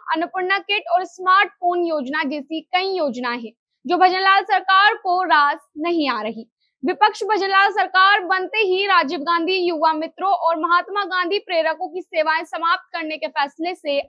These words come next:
आग बबूला है। ऐसे में shadow cabinet बनाकर वो सरकार के हर फैसले की बारीकी से पड़ताल करना चाहता है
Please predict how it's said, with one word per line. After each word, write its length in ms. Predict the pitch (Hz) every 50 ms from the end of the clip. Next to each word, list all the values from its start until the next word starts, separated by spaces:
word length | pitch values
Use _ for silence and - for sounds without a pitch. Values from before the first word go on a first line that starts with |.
| - -
आग 140 | 277 269 262
बबूला 340 | 247 277 269 247 302 311 330
है। 800 | 370 - _ _ _ _ _ _ _ _ _ _ _ _ 320 359
ऐसे 180 | 381 349 453 453
में 140 | 453 494 523
shadow 360 | 480 - 453 381 349 392 440
cabinet 440 | 349 427 403 381 339 370 381 370 339
बनाकर 480 | 320 370 359 359 349 359 349 381 392 403
वो 120 | 381 427
सरकार 600 | - - - 370 339 339 - 349 339 330 370 392 403
के 180 | - - 392 381 349 339
हर 120 | 359 330 339
फैसले 440 | - 359 330 330 320 330 359 370 -
की 200 | - 330 339 277
बारीकी 440 | 285 294 294 302 330 330 - 339 339
से 220 | - - 285 285
पड़ताल 480 | 277 - 311 294 294 - 294 294 311 330
करना 240 | - 320 320 330 320
चाहता 300 | 330 339 320 330 339 349
है 80 | 277